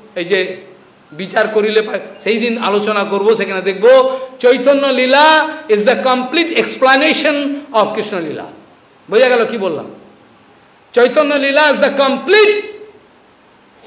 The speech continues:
explanation of কৃষ্ণ লীলা। কৃষ্ণ লীলার যদি সম্পূর্ণ ব্যাখ্যা অনুভব করতে চাও, তাহলে চৈতন্য মহাপ্রভুর লীলা শোনো, সাধুর মুখে শোনো, যেখানে সেখানে শোনো না।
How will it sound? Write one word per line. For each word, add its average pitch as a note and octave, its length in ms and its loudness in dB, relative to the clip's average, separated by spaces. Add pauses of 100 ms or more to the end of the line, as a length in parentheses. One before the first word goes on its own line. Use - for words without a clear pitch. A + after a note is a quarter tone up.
(180)
explanation A#3 760 -4 (200)
of G#3+ 260 2 (360)
কৃষ্ণ D3 240 -12
লীলা। G2 240 -14 (400)
কৃষ্ণ C#4 300 -2
লীলার D4 380 0
যদি C4+ 160 -4
সম্পূর্ণ C4+ 560 -2
ব্যাখ্যা A#3+ 340 -2
অনুভব C4 460 0
করতে A3+ 220 -2
চাও, E4+ 360 6 (280)
তাহলে G#3+ 180 -2
চৈতন্য G#3+ 420 -2
মহাপ্রভুর F3+ 460 -4
লীলা E3 300 -4
শোনো, F3 580 -6 (160)
সাধুর F#4+ 440 4
মুখে D4+ 180 4
শোনো, F3+ 280 -4 (1160)
যেখানে A#3+ 300 -2
সেখানে A#3+ 220 -2
শোনো G#3 260 -6
না। A#2 100 -14